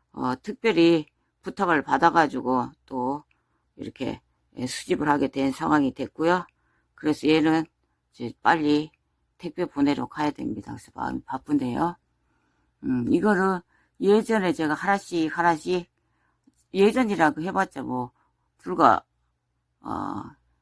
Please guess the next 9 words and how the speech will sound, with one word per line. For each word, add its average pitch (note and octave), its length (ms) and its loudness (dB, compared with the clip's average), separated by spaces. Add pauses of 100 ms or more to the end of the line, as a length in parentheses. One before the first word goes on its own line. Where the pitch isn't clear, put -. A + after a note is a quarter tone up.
(300)
이천이십사 F3+ 840 -2
년 F3+ 160 -4
가을부터 E3 560 0
시작해가지고, C#3 880 -6 (540)
어, - 200 -8
요즘 F3 460 2 (400)
최근에 G#3 540 0
또, D#3 360 -2 (500)
어, A#2 460 -6